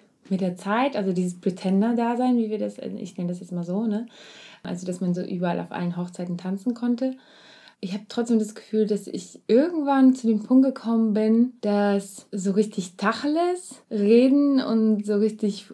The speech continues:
wohl fühle ich mich oft, also wo man sagt, so instant, also man versteht sich, man ist auf einer Augenhöhe und so, passiert dann oft trotzdem doch mit den Leuten, die irgendwie ähnliche Erfahrungen, auch so Diskriminierungserfahrungen, also vor allen Dingen daran gemessen,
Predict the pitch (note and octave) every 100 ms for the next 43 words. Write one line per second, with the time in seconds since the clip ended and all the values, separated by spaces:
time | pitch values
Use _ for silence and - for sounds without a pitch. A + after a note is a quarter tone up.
0 | _ F#3+ F3 - F3 F#3 B3 E4+ F4 F4+
1 | - C4 B3+ A#3+ A3+ A3 - B3 C4 -
2 | F#3 G3+ G3+ F#3+ G3 F#3+ G3+ G3+ A3+ B3+
3 | - F3 E3+ G#3+ A#3+ - _ _ _ F3+
4 | F#3+ F#3+ F#3 F3+ G3+ G#3 G#3 G#3 G3+ G3+
5 | - F#3 F#3+ F3+ F3+ - F#3 F#3 F#3 F3+
6 | - - F#3 A#3 A#3 A3 A3 G#3+ G3+ G3
7 | F#3 G3 G3 F#3+ - - - - - G3+
8 | A3+ G#3 G#3 A#3 - - A3 A3 G#3 G#3+
9 | G#3+ G#3 G3 G3 G3+ G#3 G3 F#3 - _
10 | A#3+ D4 C4 A#3 - G#3+ A#3 A3 - -
11 | F3+ - G#3 A3 F#3 F3+ F#3 F#3 F#3 -
12 | G3 G3 - G3 G3 A#3 C4 A3+ F3 F3
13 | F3 E3+ F3+ G#3 F#3+ F3+ G3 F#3 F3+ F3+
14 | F#3 G3+ E3+ F3 E3+ E3+ G3